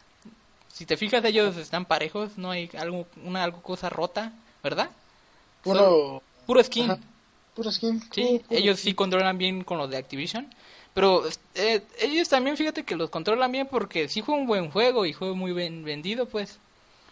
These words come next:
Speaker 2: Y fue el juego del año,
Speaker 1: Ajá,
Speaker 2: bueno, que
Speaker 1: sí, sí,
Speaker 2: todos
Speaker 1: sí.
Speaker 2: están en contra de eso, que porque Dark Souls y la verga, pero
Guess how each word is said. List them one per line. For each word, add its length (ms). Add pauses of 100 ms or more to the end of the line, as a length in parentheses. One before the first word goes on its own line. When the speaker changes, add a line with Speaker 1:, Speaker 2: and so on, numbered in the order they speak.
(200)
Speaker 2:
Y 60
fue 160
el 80
juego 240
del 160
año, 260
Speaker 1:
Ajá, 140
Speaker 2:
bueno, 180
que 140
Speaker 1:
sí, 280
sí, 120
Speaker 2:
todos 160
Speaker 1:
sí. 60
Speaker 2:
están 440
en 140
contra 340
de 100
eso, 160
que 120
porque 240
Dark 260
Souls 380
y 40
la 120
verga, 280 (260)
pero 140